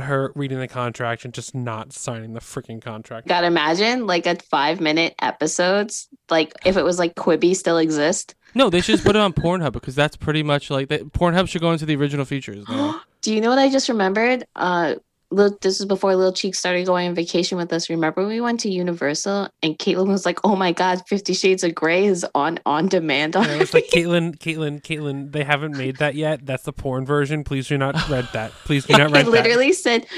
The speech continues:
Speaker 2: "Fifty Shades of Grey, like, triple X," and Caitlin was, like, got so excited. She's like, "Oh my God, it's already on."
Speaker 1: We were like, "Caitlin, do not click that. We do not want that showing up on our bill at the end of the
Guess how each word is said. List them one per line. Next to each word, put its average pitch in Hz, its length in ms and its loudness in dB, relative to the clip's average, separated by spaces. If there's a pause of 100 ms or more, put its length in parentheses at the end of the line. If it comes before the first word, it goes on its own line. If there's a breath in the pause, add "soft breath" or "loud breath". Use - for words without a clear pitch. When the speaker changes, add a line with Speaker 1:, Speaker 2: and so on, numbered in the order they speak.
(160)
Speaker 2:
"Fifty 247 280 2
Shades 202 300 0
of 190 100 0
Grey, 156 260 2
like, 165 260 -2 (100)
triple 175 420 2
X," 160 380 0
and 202 120 0
Caitlin 185 340 2
was, 214 180 2
like, 196 220 2
got 170 240 -2
so 165 440 4
excited. 180 720 0 (140)
She's - 240 4
like, 240 220 0
"Oh 233 120 4
my 262 200 0
God, 262 260 0
it's 214 180 0
already 233 360 2
on." 185 320 0 (260 loud breath)
Speaker 1:
We 156 80 -2
were 147 60 2
like, 139 140 -2
"Caitlin, 139 260 -6
do 135 80 -6
not 135 180 -4
click 139 220 -6
that. 151 240 -2
We 139 80 -4
do 123 80 -4
not 127 160 -4
want 135 100 -2
that 139 140 -4
showing 139 200 -2
up 135 140 -4
on 131 80 -2
our 131 60 -2
bill 127 200 0
at 123 120 -4
the 127 120 -10
end 127 320 -4
of 123 300 -6
the 117 320 -6